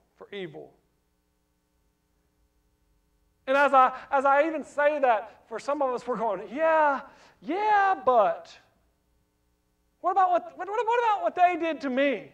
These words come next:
And then Paul has something to say about that beginning in verse eighteen when he says,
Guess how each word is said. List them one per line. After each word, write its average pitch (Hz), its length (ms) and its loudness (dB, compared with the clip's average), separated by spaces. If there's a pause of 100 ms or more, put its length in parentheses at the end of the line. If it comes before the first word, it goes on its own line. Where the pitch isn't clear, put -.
(2500)
And 240 100 -4
then 302 140 0
Paul 285 360 10
has 262 120 2
something 254 280 -4
to 202 60 -12
say 262 180 2
about 226 300 2
that 226 240 0
beginning 214 320 -6
in 202 100 -8
verse 214 260 -2
eighteen 214 540 -4 (340)
when 214 120 -6
he 208 60 -4
says, 214 360 0